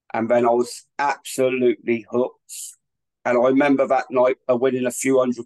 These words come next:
quid, which was a lot of money back then. And I started going every week and, uh, started, uh, making friends. Obviously, I knew a lot of people who was going up to the dogs. My best mate was there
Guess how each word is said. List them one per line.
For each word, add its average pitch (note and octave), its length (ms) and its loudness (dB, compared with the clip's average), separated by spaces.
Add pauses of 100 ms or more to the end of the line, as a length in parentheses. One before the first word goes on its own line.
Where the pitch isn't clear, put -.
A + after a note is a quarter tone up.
(100)
quid, C3+ 280 0 (340)
which A#2+ 220 -6
was A#2 100 -2
a A#2+ 80 0
lot B2 240 2
of A#2+ 80 -6
money B2 420 2
back B2 240 0
then. B2 300 0 (460)
And A#2+ 160 2
I A#2+ 60 2
started A2+ 360 0
going A2+ 260 2
every A2+ 280 2
week B2 260 -2 (1000)
and, G#2+ 600 -2 (540)
uh, G#2+ 300 0
started, A2 460 -2 (300)
uh, G#2+ 500 4 (120)
making A2 400 -2
friends. A#2+ 720 -4 (140)
Obviously, A2+ 380 0
I A2 80 4
knew A#2 200 6
a A2+ 60 2
lot A#2+ 160 2
of - 120 -16
people A2+ 520 -2 (380)
who A2+ 100 2
was A2+ 140 0
going B2 260 4
up - 140 0
to - 140 -10
the G2+ 180 -4
dogs. B2 380 0
My A#2+ 160 2
best - 300 -2
mate C3 300 0 (100)
was C3 400 0
there B2+ 340 2